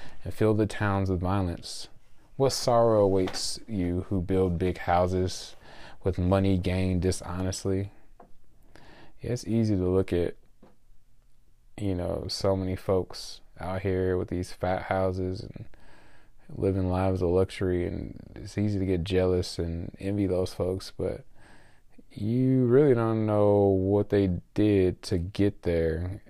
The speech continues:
Not everybody did it, honestly. Some people, I've, when I was in the banking world, I heard so many different stories about people cheating and embezzling money, and you'd be surprised some of these folks who live in these nice houses, what they did to get it.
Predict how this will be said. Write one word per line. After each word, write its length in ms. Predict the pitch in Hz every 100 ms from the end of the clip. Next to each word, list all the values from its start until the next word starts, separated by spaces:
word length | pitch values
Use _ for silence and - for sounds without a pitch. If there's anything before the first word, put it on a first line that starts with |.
| -
Not 280 | 92 92
everybody 580 | 98 101 104 95 101 101
did 220 | 92 104
it, 100 | 98
honestly. 580 | 82 95 98 92 85 - 101
Some 300 | - 95 98
people, 520 | 101 98 98 95 95 - - - - - - - - - - -
I've, 280 | - 92 92
when 360 | 92 90 92
I 120 | 98
was 100 | 101
in 60 | 98
the 80 | 92
banking 400 | 98 104 104 104
world, 240 | 104 104
I 40 | 95
heard 200 | 92 87
so 200 | 101 98
many 160 | 101
different 300 | 101 98 92
stories 480 | - 107 107 110 104
about 380 | 98 95 92 -
people 320 | 110 101 -
cheating 560 | - - 110 107 104 101
and 260 | 82 76 - - - - - - - - -
embezzling 800 | 110 90 98 110 113 110 110 101
money, 520 | 107 117 117 113 110
and 360 | 98 78 76 104
you'd 160 | 113 123
be 100 | 107
surprised 760 | - 95 - 113 104 90 85 -
some 320 | - 101 98
of 40 |
these 140 | 92 92
folks 280 | 98 92
who 80 | -
live 140 | 92 90
in 80 |
these 160 | 90 87
nice 300 | 90 92 92
houses, 420 | 98 92 90 87
what 160 | 90 90
they 160 | 90
did 320 | 87 92 92 87
to 80 |
get 240 | 90 92 90
it. 160 | 80